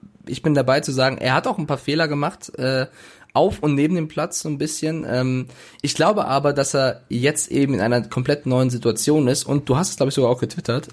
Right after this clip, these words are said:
ähm, mit einer Menge Wut im Bauch spielen könnte, um es eben nochmal allen Hatern zu zeigen, unter anderem auch seinem, seiner Ex-Franchise, den, den Panthers,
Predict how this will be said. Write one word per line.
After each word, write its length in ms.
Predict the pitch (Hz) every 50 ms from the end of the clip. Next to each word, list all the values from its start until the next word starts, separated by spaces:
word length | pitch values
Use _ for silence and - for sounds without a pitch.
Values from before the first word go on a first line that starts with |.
| - _
ähm, 420 | - 117 123 123 120 120 120 120 - - - - - - - _ _
mit 120 | - 147 151
einer 120 | 160 139
Menge 320 | 151 175 180 165 147 135
Wut 200 | 143 196 - -
im 100 | 175 143
Bauch 200 | 117 117 110 113
spielen 320 | - - - 123 120 113 110
könnte, 300 | - 123 127 123 - -
um 180 | - 160 190
es 120 | 175 160 -
eben 240 | - - 151 151 143
nochmal 300 | 143 143 139 131 127 -
allen 340 | - 120 131 143 143 135
Hatern 320 | 123 135 135 147 - 135 127
zu 120 | - 127
zeigen, 380 | 127 - - 117 120 135 139 -
unter 280 | - 147 143 - -
anderem 260 | - 131 135 143 143 -
auch 200 | - 110 127 123
seinem, 440 | - 131 123 123 120 117 117 117
seiner 320 | 123 - 113 110 113 110 85
Ex-Franchise, 680 | - - - - 117 107 110 110 - 107 113 120 -
den, 180 | - 107 107 104
den 160 | 104 107 110
Panthers, 500 | 120 147 185 202 104 110 131 - - -